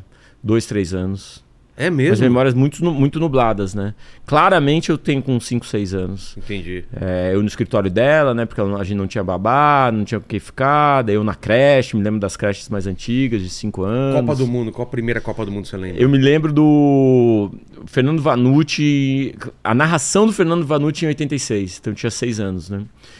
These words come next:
Speaker 1: Me lembro claramente da, da, da Copa de noventa, que era a época que eu tava fissurado em
Speaker 2: Sei.
Speaker 1: futebol. Em mil novecentos e noventa eu tinha dez anos.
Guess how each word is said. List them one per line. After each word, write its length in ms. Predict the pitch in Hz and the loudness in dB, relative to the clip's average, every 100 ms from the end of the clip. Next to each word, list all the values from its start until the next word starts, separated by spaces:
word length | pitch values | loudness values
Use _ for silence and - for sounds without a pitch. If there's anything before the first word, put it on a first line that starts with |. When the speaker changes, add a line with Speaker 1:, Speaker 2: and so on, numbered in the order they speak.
| - - | -12 -2
Speaker 1:
Me 80 | |
lembro 220 | 113 143 139 | 2 4 2
claramente 640 | 147 170 170 151 143 143 | 2 4 4 4 2 2
da, 300 | 135 127 117 | 4 4 4
da, 580 | 110 113 107 98 92 92 | 2 0 0 -2 -6 -8
da 120 | 98 98 | -6 -4
Copa 240 | 120 123 | -4 -4
de 80 | 101 | -2
noventa, 380 | 113 104 117 127 | 0 0 -2 -2
que 100 | 127 | -2
era 680 | 120 120 113 104 92 85 - - | 0 0 0 -2 -4 -8 -14 -20
a 280 | 82 - 95 | -16 -6 -2
época 240 | 104 - 117 | -2 -2 -4
que 40 | |
eu 60 | 113 | -2
tava 260 | 113 123 | -2 -4
fissurado 1000 | 107 101 - 143 - 143 120 117 131 135 | -4 -10 -4 -2 2 4 4 6 4 4
em 80 | 131 | 2
Speaker 2:
Sei. 80 | 95 | 2
Speaker 1:
futebol. 460 | 131 - 123 113 104 | 0 0 4 4 4
Em 60 | |
mil 40 | 104 | 2
novecentos 300 | 98 110 107 | 0 -2 0
e 20 | |
noventa 360 | 101 107 107 | 0 0 -2
eu 40 | 120 | -4
tinha 160 | 127 | -4
dez 260 | 110 113 110 | 0 0 0
anos. 380 | 104 95 - | -2 -4 -10